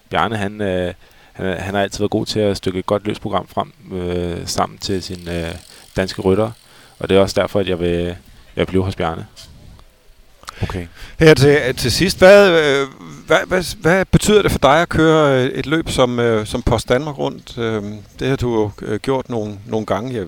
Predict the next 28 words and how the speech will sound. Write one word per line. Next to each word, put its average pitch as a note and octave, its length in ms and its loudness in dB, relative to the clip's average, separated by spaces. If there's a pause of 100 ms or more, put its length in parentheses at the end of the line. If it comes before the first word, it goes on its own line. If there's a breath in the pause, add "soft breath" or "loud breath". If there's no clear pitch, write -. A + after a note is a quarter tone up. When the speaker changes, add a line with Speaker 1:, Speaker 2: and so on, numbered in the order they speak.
(200)
Speaker 3:
har F#2 80 -10
ikke A2 80 -8
engang G2+ 260 -10
tal F#2+ 180 -6
på, G2+ 220 -4
hvor F#2+ 100 -8
mange F#2 200 -12
gange. G2+ 260 -10
Det A2 100 -4
har G#2 60 -4
du - 80 -14
sikkert G#2+ 260 -6
selv. G#2+ 120 0
Speaker 1:
Det G#2 60 6
er F#2+ 60 4
faktisk G2 240 2
kun G2+ 100 -2
min G2 80 -10
tredje F#2+ 240 0
gang. G2 180 -4 (220)
Speaker 3:
Det C#3+ 100 2
er D#3 60 6
Speaker 1:
Øh, E3+ 60 0
Speaker 3:
kun F3 140 -4
tredje D#3 220 -4
gang, C#3 240 -8
ja. C#3 100 0
Speaker 1:
ja, - 80 -2